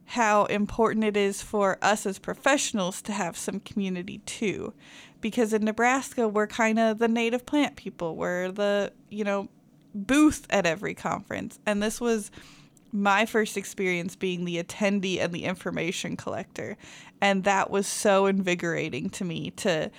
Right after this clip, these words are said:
hear about everything other people were doing and to have them say, "Whoa, what you're doing is so cool." Um, but we were also there to present. We shared Bloom Box with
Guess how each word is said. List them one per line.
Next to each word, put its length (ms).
hear 480
about 320
everything 420
other 220
people 260
were 120
doing 540
and 140
to 60
have 260
them 220
say, 240
"Whoa, 340
what 180
you're 140
doing 300
is 100
so 300
cool." 520
Um, 560
but 160
we 100
were 300
also 400
there 180
to 200
present. 720
We 480
shared 500
Bloom 280
Box 500
with 380